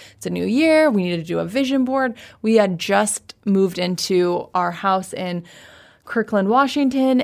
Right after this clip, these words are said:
and it was the new year. And I just felt like we'd, we'd had vision boards in the past and they'd been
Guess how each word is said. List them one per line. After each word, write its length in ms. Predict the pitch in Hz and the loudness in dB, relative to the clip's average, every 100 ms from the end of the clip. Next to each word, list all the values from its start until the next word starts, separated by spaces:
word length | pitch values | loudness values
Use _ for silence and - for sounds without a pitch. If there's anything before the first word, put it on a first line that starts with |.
| - | 0
and 720 | 220 214 208 208 202 202 202 - _ _ _ - | -2 0 2 2 0 0 -2 -8 _ _ _ -4
it 100 | 202 | -2
was 160 | 185 | -2
the 80 | 190 | -2
new 180 | 185 185 | -2 0
year. 680 | 196 277 285 277 269 262 _ _ _ 214 | 0 2 4 4 2 0 _ _ _ -2
And 100 | 208 | 0
I 120 | 208 | 0
just 260 | 220 - | -2 -4
felt 240 | - 220 196 | 0 0 2
like 340 | 190 185 - - | 2 0 -4 -8
we'd, 400 | 190 202 196 202 | -2 -2 -2 -4
we'd 220 | 196 190 | -4 -4
had 340 | 170 180 175 | -4 -2 -2
vision 340 | 165 175 185 185 | -2 -2 -2 -2
boards 280 | 175 175 175 | 0 -2 -2
in 80 | |
the 40 | 175 | -8
past 440 | - 165 202 247 | -4 0 0 0
and 160 | 214 180 | 0 2
they'd 240 | 175 156 | 0 -2
been 260 | 185 175 | -4 -4